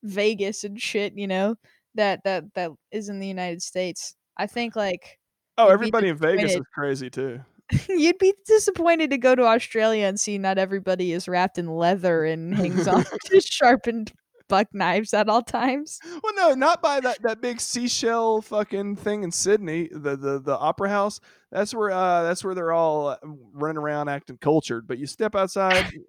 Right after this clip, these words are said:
Speaker 1: <laughs>
Speaker 2: that, that, and that's when they're fucking just rawhide and, and fucking big-ass Bowie knives and, you know, living off the land.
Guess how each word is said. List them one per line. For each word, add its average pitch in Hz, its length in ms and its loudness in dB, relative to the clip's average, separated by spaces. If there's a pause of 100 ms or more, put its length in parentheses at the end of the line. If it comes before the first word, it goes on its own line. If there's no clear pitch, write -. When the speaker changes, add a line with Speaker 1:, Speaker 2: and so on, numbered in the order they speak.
(280)
Speaker 1:
<laughs> - 440 -20
Speaker 2:
that, 147 240 -2
that, 151 200 0
and 151 80 -4
that's 175 220 0
when 180 100 -2
they're 147 160 2
fucking 139 640 -8 (100)
just 139 220 -12
rawhide 170 840 4
and, 139 260 -6
and 143 160 -10
fucking 147 420 -2
big-ass 160 440 2
Bowie 165 280 4
knives 165 440 0
and, 120 240 -14 (180)
you 139 80 -12
know, 127 220 -8
living 165 280 0
off 165 180 2
the 143 80 -4
land. 143 500 -2